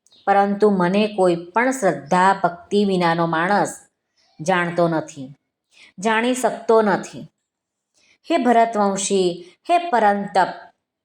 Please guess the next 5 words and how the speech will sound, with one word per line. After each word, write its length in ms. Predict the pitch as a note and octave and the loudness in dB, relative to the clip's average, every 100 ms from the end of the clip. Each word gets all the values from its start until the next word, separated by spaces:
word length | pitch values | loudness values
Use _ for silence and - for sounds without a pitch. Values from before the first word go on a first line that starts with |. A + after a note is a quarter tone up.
| _ _ _ _ | _ _ _ _
સંસારમાં 880 | - B3 B3+ B3+ D4+ D#4 D4 C#4+ G#3 | 0 4 4 2 2 2 2 -2 -2
ઈચ્છા 540 | G3 - A#3+ B3+ G#3+ - | -4 -2 0 0 0 0
અને 200 | G3+ F#3+ | 0 0
દ્વેષથી 640 | F3+ F#3 F#3 F#3 - B3 | 0 0 0 -4 -2 2
ઉદ્ભવેલા 880 | F#3+ D#3+ F#3 F#3 F3+ F#3 G#3 - | 2 2 2 4 4 2 0 -6